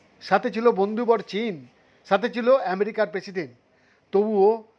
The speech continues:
হলো না হালে পানি। আর সেই হালে পানি না পেয়ে যুদ্ধবিরতি মূল্য কারা? দুপক্ষের সাধারণ অসহায় খেটে খাওয়া মানুষের দল।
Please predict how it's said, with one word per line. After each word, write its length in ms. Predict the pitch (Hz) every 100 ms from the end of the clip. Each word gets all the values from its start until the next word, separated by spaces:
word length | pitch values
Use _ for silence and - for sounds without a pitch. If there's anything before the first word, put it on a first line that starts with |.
| _ _ -
হলো 180 | 185 180
না 400 | 156 156 202 277 _ _ _ _ _
হালে 260 | 165 165
পানি। 320 | 160 147 131 113 _ _ - -
আর 120 | 180
সেই 240 | 202 262 302
হালে 280 | 202 214 269
পানি 280 | 208 214
না 140 | 254 262
পেয়ে 240 | 262 339 - _ _ _ _ 151
যুদ্ধবিরতি 840 | 220 262 208 285 285 294 - 381 403 _ _ _ _
মূল্য 260 | 165 220 269
কারা? 320 | 262 302 349
দুপক্ষের 480 | 240 202 226 - 220
সাধারণ 480 | - 170 185 214 202
অসহায় 380 | 175 - 190 196
খেটে 240 | - 170 170
খাওয়া 260 | 170 180
মানুষের 520 | 170 156 156 180 156
দল। 320 | 170 226 170